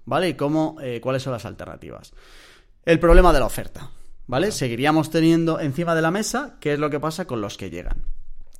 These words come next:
Speaker 1: Y la teoría que a mí me encaja bastante es que al final votantes mejor preparados obligarían a candidatos mejor preparados.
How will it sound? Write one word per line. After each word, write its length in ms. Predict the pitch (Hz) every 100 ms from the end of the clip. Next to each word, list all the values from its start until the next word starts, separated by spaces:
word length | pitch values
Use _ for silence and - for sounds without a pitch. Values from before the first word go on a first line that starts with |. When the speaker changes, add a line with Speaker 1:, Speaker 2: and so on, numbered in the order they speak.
| - -
Speaker 1:
Y 100 | 143
la 160 | 135
teoría 480 | 135 180 202 107 - -
que 80 |
a 180 | 117 117
mí 100 | 151
me 80 | 196
encaja 260 | 180 170 151
bastante 420 | 143 175 175 160
es 80 | -
que 80 | 151
al 80 |
final 320 | 135 156 135 127
votantes 600 | 127 127 165 165 113 107
mejor 320 | 120 143 147
preparados 580 | 160 156 165 170 - - - - - -
obligarían 560 | 143 139 131 135 156
a 80 | 165
candidatos 640 | 127 117 113 131 165 -
mejor 320 | 127 - 107 -
preparados. 680 | 110 90 175 - - -